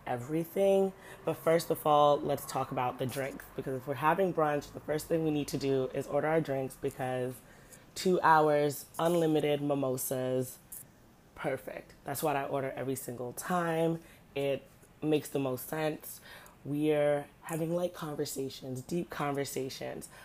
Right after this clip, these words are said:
But here we are enjoying our mimosas and hoping to get a little bit buzzy in the process. And they're pretty good about coming back and,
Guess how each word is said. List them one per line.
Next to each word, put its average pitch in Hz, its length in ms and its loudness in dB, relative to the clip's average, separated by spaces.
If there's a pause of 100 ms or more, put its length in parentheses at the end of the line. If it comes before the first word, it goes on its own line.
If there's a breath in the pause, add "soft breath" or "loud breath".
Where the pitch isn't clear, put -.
(140)
But 165 100 0
here 180 220 0
we 185 160 0
are 190 160 0
enjoying 147 440 0
our 151 100 0
mimosas 147 880 0
and 143 260 -6
hoping 151 260 -4
to 156 60 0
get 151 140 -2
a 151 40 4
little 151 200 4
bit 151 260 0
buzzy 143 300 0
in 147 120 -2
the 143 80 -2
process. 139 720 -6 (420 loud breath)
And 180 280 2 (120)
they're 196 180 6
pretty 233 260 2
good 156 320 8
about 135 420 0
coming 143 340 -2
back 127 420 -2
and, 127 420 -6